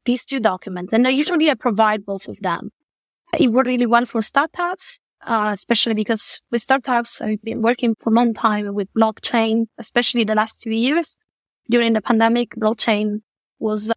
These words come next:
probably one of the best industry to work with. And, and a lot of startups started and they wanted to have documents so that the product,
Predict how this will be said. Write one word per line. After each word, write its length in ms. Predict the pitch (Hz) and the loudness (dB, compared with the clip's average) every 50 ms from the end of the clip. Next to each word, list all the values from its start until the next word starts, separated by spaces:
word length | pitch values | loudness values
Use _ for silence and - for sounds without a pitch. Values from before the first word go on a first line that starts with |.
| _ | _
probably 360 | - 254 254 269 277 262 240 | 0 0 2 2 2 0 0
one 280 | 226 226 240 262 294 349 | 0 2 4 4 4 4
of 120 | 302 240 | 2 0
the 80 | 247 233 | -4 -8
best 500 | 214 - 226 233 226 240 247 - - - | -8 -4 -4 -4 -4 -4 -6 -10 -8 -6
industry 680 | 233 226 240 247 233 240 - - 226 202 202 208 220 214 - | -4 -2 -2 -2 -2 -4 -4 -4 -6 -6 -4 -4 -6 -8 -8
to 80 | - | -8
work 240 | 220 202 220 254 - - | -4 -2 -2 -2 0 0
with. 200 | 330 320 349 330 _ _ _ _ _ _ _ _ _ _ _ - | -2 -2 -2 -2 _ _ _ _ _ _ _ _ _ _ _ 0
And, 540 | 247 247 240 233 240 240 240 233 202 233 226 - | 2 2 2 2 2 2 0 0 0 -2 -2 0
and 320 | 233 240 240 220 196 226 | 0 0 0 0 0 0
a 40 | 247 | 2
lot 120 | 254 247 | 2 2
of 80 | 247 - | 0 -2
startups 400 | - 247 226 - - 226 220 - | -2 -2 -2 0 0 -2 -2 -2
started 400 | - 233 214 220 220 240 240 214 | -2 0 0 0 0 -2 -2 0
and 280 | 208 233 233 233 240 214 | 0 0 2 2 0 -2
they 100 | 226 233 | -4 -4
wanted 480 | 196 190 208 226 233 226 240 240 220 | -4 -2 2 2 4 2 2 -2 -8
to 180 | - - 240 226 | -8 -10 -10 -8
have 480 | 226 - 226 214 208 208 208 208 202 196 220 - _ _ _ _ _ _ _ _ - 196 - | -4 -2 0 0 2 0 -2 -4 -6 -8 -12 -14 _ _ _ _ _ _ _ _ -4 -4 0
documents 640 | - 240 247 254 - - 226 208 202 196 208 202 - | 2 2 2 2 0 -6 -6 -4 -4 -6 -8 -8 -8
so 100 | - 220 | -6 -6
that 160 | 208 196 220 | -4 -4 -4
the 100 | 202 214 | -6 -6
product, 640 | - - - 233 233 254 262 254 - - - - | -6 -2 0 0 2 2 0 -4 -6 -6 -14 -18